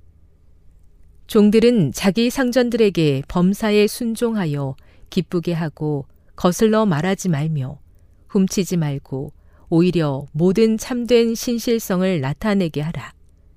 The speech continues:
이는 범사에 우리 구주 하나님의 교훈을 빛나게 하려 함이라. 모든 사람에게 구원을 주시는 하나님의 은혜가 나타나 우리를 양육하시되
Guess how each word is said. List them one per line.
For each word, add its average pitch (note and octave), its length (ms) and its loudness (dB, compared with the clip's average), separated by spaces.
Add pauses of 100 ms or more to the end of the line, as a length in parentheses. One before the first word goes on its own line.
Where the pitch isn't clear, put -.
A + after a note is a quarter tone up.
(600)
이는 F#3 260 4
범사에 F3+ 840 -2
우리 G#3 300 0
구주 A3 400 -2
하나님의 A3 540 0
교훈을 F3 640 -2
빛나게 G#3 540 0
하려 D3 360 -6
함이라. F3+ 500 -8 (1120)
모든 F#3+ 300 4
사람에게 A3 600 4
구원을 G#3 440 4
주시는 G3+ 600 0
하나님의 A3+ 680 2
은혜가 F#3 420 0
나타나 D3+ 800 -4
우리를 E3+ 420 2
양육하시되 D#3+ 880 -2